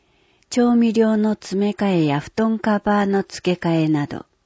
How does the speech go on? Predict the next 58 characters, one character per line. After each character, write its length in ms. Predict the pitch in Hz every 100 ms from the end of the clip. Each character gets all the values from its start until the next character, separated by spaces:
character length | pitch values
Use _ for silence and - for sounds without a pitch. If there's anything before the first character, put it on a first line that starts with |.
| _ _ _ _ _ _ -
目 160 | 214
に 160 | 240 208
見 160 | 175
え 120 | 208 233
な 160 | 214
い 80 | 160
作 220 | - 185
業 220 | 180 185
の 140 | 147 143
連 260 | 151 156 151
続 280 | 151 -
が 240 | 151 147 165 _ _
家 140 | - 220
族 260 | 240 233
の 140 | 160 147
生 280 | - 202 208
活 320 | 214 202 196
を 100 | 190
支 140 | 185 175 -
え 160 | 170 156
て 160 | 165
い 100 | 151
ま 200 | 147 147
す。 280 | - - _ _ _ _ _ _ _ _ _ _ _ _ _ _ -
動 280 | 196 196 190
画 160 | 190
で 160 | 180 175
は、 240 | 139 160 _ _ _ _ _
山 300 | - 190 240
口 280 | 240 214 -
知 140 | 170
事 160 | 160 160
を 140 | 147
含 280 | 147 - 175 165
め 100 | 156
三 340 | - 214 226
人 220 | 226 220
の 140 | 190 143
知 180 | - 160
事 140 | 151
が、 220 | - 147 _ _ _ _ _ _ _ _ _ _
見 160 | 196 220
え 100 | 254
な 160 | 247 185
い 80 |
家 180 | - 190
事 160 | 185 185
に 160 | 165
チ 140 | 156 180
ャ 60 |
レ 140 | 180 220
ン 100 | 180
ジ 120 | -
し 80 | -
て 140 | 156
い 120 | 143
ま 200 | 139 135
す。 240 | 143 -